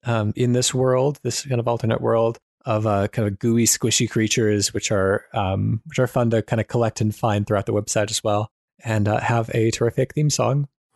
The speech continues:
Um, <laughs> but a lot of what you see in Teentopia is kind of, uh, there's a lot of, you know, very juvenile humor created by these, like, young middle schoolers, which is great. You know, it's this, um,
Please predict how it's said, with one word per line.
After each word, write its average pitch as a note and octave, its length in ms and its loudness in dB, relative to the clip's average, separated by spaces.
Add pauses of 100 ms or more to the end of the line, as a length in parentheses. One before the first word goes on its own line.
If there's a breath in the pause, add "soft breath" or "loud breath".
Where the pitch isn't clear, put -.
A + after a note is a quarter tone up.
(120)
Um, A#2 340 2
<laughs> - 40 -10
but D#3+ 140 -2
a C3+ 40 0
lot D3+ 180 2
of C#3 80 0
what C#3+ 140 0
you B2+ 80 0
see C#3 180 2
in B2+ 100 2
Teentopia A#2+ 760 0
is G#2+ 120 0
kind A2+ 200 -2
of, G#2+ 180 -2
uh, G2+ 380 0 (340)
there's D3+ 180 -2
a E3 40 2
lot D#3 160 2
of, C#3+ 220 -2
you F3+ 60 0
know, C#3+ 220 2
very D#3 360 0 (240)
juvenile B2+ 540 2
humor B2 460 2
created B2+ 340 2
by A#2+ 220 2
these, A#2+ 240 2
like, C3 180 0
young C#3 320 2
middle B2 200 2
schoolers, A2+ 540 0
which B2 180 0
is A#2+ 200 2 (420)
great. B2 400 0
You B2+ 60 0
know, A#2 160 2
it's - 320 0 (200)
this, C3 320 0
um, A2 420 2